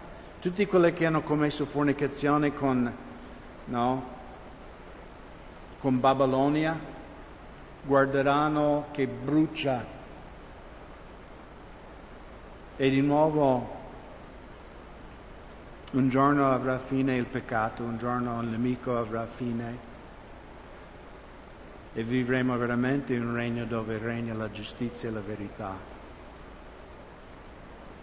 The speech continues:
Poi in versetto trenta,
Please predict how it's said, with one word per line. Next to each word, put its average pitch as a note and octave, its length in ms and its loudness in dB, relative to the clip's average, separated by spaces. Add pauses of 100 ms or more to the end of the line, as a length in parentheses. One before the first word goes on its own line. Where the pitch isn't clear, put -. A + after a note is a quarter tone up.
(1500)
Poi C#3+ 160 10
in C#3+ 120 10
versetto C3+ 400 4
trenta, C3+ 640 4